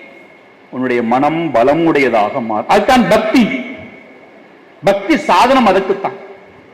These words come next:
மூன்றாவது பலம் அறிவு பலம். அந்த அறிவு பலமானது நமக்கு ரொம்ப, ரொம்ப வலிமையாக இருக்க வேண்டுமானால், கீதை படியுங்கள்,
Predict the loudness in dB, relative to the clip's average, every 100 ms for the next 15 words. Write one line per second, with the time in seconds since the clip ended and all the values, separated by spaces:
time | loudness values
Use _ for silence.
0 | -20 -20 -20 -20 -20 -20 -20 -20 -20 -20
1 | -20 -20 -10 -2 0 4 4 4 2 4
2 | 2 0 -8 -6 0 2 4 4 2 0
3 | -4 -6 -16 -20 -20 -20 -20 -8 -2 2
4 | 4 4 4 4 4 4 4 4 4 2
5 | 2 0 0 -2 -2 -2 0 0 0 0
6 | 2 2 2 2 2 4 2 2 2 4
7 | 2 4 4 4 2 0 -6 -14 -18 -20
8 | -20 -20 -20 -20 -18 -6 -2 2 2 0
9 | 0 2 4 4 4 0 -2